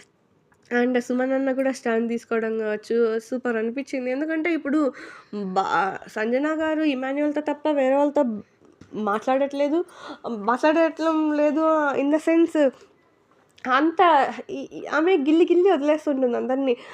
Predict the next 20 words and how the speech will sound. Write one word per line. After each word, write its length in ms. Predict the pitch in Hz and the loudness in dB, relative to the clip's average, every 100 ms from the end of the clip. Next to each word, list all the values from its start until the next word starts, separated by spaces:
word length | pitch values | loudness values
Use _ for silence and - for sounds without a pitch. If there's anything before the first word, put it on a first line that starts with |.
| - - | -12 0
మనసు 260 | 302 339 | 2 2
చూక్కుమంటుంది 800 | 320 330 381 381 302 262 240 233 | 2 2 2 2 2 2 0 0
అందరికీ. 460 | 220 240 269 262 226 | -2 -2 -2 -2 -4
ఇప్పుడు 240 | 220 214 233 | -6 -2 0
ఎ-, 220 | 214 202 196 | 2 0 0
ఇంట్లో 340 | 208 226 294 | -4 -2 0
వాళ్ళు 280 | 302 294 311 | 2 2 2
ఒకసారి 320 | 330 294 302 294 | 0 -2 -2 0
కాకుండా 300 | 294 302 277 | 0 -2 -4
ఒకసారి 240 | 262 269 | -4 -2
ఏదన్నా 280 | 254 269 277 | 0 0 -2
అంటే 160 | 262 294 | -2 -2
మనం 220 | 285 247 | -2 -2
మర్చిపోవడానికి 600 | 226 220 - 269 254 254 | -2 -4 -2 0 0 -2
టైమ్ 220 | 247 233 240 | 0 0 2
పడుతుంది 320 | 233 220 202 | 0 -2 -4
కదా. 160 | 196 214 - - - | -4 -4 -12 -20 -14
అట్లాంటప్పుడు 580 | 247 - 294 285 285 302 | -8 -2 0 0 -2 2
ఆమె 240 | 311 294 311 | 2 2 0
మరీ 260 | 262 269 | 0 -2